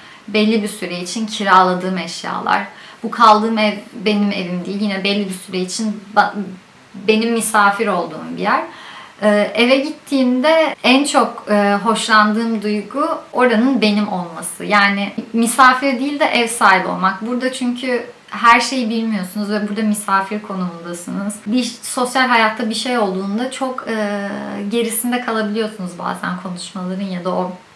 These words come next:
andaki durumun. E, yakalayamayabiliyorsunuz çünkü kültürel farklılıklar var. E, her şeye hakim değilsiniz. Ama tabii ki Türkiye'de böyle bir durum yaşanmıyor. Çünkü zaten orası sizin eviniz ve her şeyi biliyorsunuz günlük yaşantıda.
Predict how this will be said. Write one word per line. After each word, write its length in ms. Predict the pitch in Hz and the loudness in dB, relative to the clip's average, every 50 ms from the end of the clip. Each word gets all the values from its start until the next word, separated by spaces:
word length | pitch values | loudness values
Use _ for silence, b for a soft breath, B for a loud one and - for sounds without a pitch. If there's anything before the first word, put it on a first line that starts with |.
| - - - | -12 2 6
andaki 500 | 214 208 202 196 190 185 - - 190 180 | 6 6 6 4 0 -2 -4 -8 -8 -4
durumun. 440 | 202 202 196 190 208 247 294 339 - - - - | -4 -2 -2 -2 -2 -4 -4 -6 -10 -16 -12 -8
E, 60 | 196 | -6
yakalayamayabiliyorsunuz 1400 | 196 190 196 233 233 - - 262 247 262 262 262 247 233 233 226 214 202 208 226 220 214 220 - 185 185 185 - | -4 0 2 2 2 2 0 -2 0 2 2 2 2 0 0 -2 -2 -2 0 0 0 0 -2 -6 -8 -8 -8 -8
çünkü 320 | - 214 208 214 220 214 | -6 -6 -4 -4 -4 -8
kültürel 580 | - - 214 208 - - 220 214 214 208 202 - - - | -6 -8 -10 -10 -8 -2 2 4 4 4 2 -2 -8 -4
farklılıklar 840 | - 208 196 196 - - 202 190 185 190 - - 208 202 202 196 185 | -2 -2 -2 -2 -4 -6 -6 -6 -6 -8 -4 -4 0 0 0 -2 -2
var. 220 | 175 170 - 220 - - - - | -4 -4 -6 -6 -8 -8 -8 -6
E, 280 | 180 180 175 175 175 175 180 180 185 - | -6 -6 -6 -8 -10 -10 -10 -10 -10 -10
her 340 | - - 196 214 226 220 214 | -10 -10 -6 -4 -2 -2 -2
şeye 200 | 214 - 220 208 | -2 0 2 4
hakim 420 | 202 196 190 190 185 - 208 202 | 4 4 2 0 -4 -4 -4 -2
değilsiniz. 480 | 208 208 214 214 - 190 190 226 247 - - B B B B B B B | -2 -2 -4 -6 -8 -8 -6 -6 -8 -8 -12 B B B B B B B
Ama 160 | - 240 247 247 | -2 -2 0 0
tabii 220 | 240 240 254 233 | 0 -2 -2 -2
ki 100 | - - | -4 -8
Türkiye'de 440 | - 233 220 - 226 214 214 214 202 | -8 -8 -8 -4 -4 -2 -2 0 0
böyle 260 | 214 208 202 196 185 | 0 0 0 -2 -4
bir 80 | 185 190 | -4 -6
durum 180 | 196 202 196 | -6 -6 -6
yaşanmıyor. 520 | 185 196 190 - - 190 185 180 180 180 180 | -6 -6 -6 -6 -6 -6 -6 -6 -6 -6 -6
Çünkü 240 | - 208 208 208 | -6 -8 -6 -4
zaten 340 | 196 202 190 185 190 - 185 | 0 2 2 2 2 0 -6
orası 320 | 180 175 175 175 175 - 190 | -6 -6 -6 -8 -10 -10 -12
sizin 360 | - 185 180 180 185 180 - | -10 -10 -10 -8 -8 -8 -6
eviniz 540 | - 190 185 185 190 214 247 240 226 208 202 | -4 -4 -4 -2 -2 0 -2 -2 -4 -4 -4
ve 180 | 202 202 202 202 - | -2 -4 -4 -6 -8
her 380 | - 185 180 - 226 220 - 220 | -10 -10 -6 2 4 6 6 6
şeyi 480 | - - - - - 208 185 202 214 | 4 0 -4 -4 -4 -2 0 0 2
biliyorsunuz 580 | 214 208 214 220 202 185 - - 180 170 170 - | 2 4 4 2 2 0 -4 -8 -8 -10 -8 -8
günlük 320 | 180 180 175 170 175 - | -8 -6 -6 -8 -10 -8
yaşantıda. 720 | 180 170 - - - 175 180 180 180 - - - - - | -8 -8 -8 -8 -8 -8 -8 -8 -10 -12 -10 -10 -10 -10